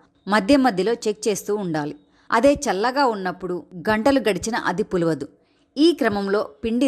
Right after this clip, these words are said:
రెండింతలైందంటే అది చక్కగా పులిసినట్లు. అప్పుడు తీసి ఫ్రిడ్జ్లో పెట్టేస్తే సరిపోతుంది. కొంతమంది ఫ్రిడ్జ్లో పెట్టడం మర్చిపోతూ ఉంటారు. దీనివల్ల కూడా ఎక్కువగా పులిసే అవకాశం ఉంటుంది. కాబట్టి అలారం, టైమర్ సెట్ చేసుకొని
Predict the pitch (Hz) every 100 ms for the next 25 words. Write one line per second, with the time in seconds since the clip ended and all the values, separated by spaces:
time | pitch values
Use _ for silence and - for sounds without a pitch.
0 | 190 180 220 226 226 196 185 165 160 185
1 | - 190 180 202 - 214 254 247 180 180
2 | 160 180 247 - - 247 - 294 294 208
3 | 196 226 214 196 175 254 247 180 175 170
4 | 240 233 170 165 151 151 143 - _ -
5 | 285 269 247 226 220 - - 220 - 277
6 | 269 190 202 226 175 - - 190 185 208
7 | 175 156 143 - _ _ 170 247 285 294
8 | 269 262 214 202 220 - 185 254 262 262
9 | 254 196 180 202 - 170 185 185 208 170
10 | 156 160 143 - _ _ _ - 254 233
11 | - 240 233 175 190 196 190 196 - _
12 | 208 190 220 226 - 180 - 190 175 -
13 | 165 165